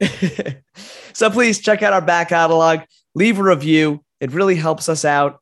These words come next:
And then, as always, play those video games. This is, we're getting into video game event season with announcements. It's a fun time if you're a video game fan as we get into June to hear what's, what's on the horizon.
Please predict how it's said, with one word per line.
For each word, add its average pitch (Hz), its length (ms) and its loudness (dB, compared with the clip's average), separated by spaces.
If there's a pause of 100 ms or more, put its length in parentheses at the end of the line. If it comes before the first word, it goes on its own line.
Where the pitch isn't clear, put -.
(120)
And 202 140 0
then, 202 240 0 (520)
as 220 200 0
always, 135 420 2
play 285 320 -2
those 175 200 0
video 143 280 2
games. 135 400 -2
This 247 220 -4
is, - 200 -6 (300)
we're 170 60 -4
getting 240 260 0
into 202 240 -2
video 160 260 0
game 156 300 -2
event 151 540 -4 (360)
season 175 380 -2
with 147 100 -4
announcements. 156 560 -2
It's 233 120 -4
a 190 40 -2
fun 165 360 -2
time 156 320 -2
if 143 120 -6
you're 131 100 -8
a - 20 -14
video 143 180 0
game 139 220 -4
fan 139 320 -4
as 135 100 -6
we 135 60 -14
get 139 160 -2
into 135 180 -8
June 135 440 -4
to 135 120 -12
hear 131 160 -4
what's, 127 320 -6
what's 135 160 -4
on 135 80 -2
the 127 60 -4
horizon. 117 520 -2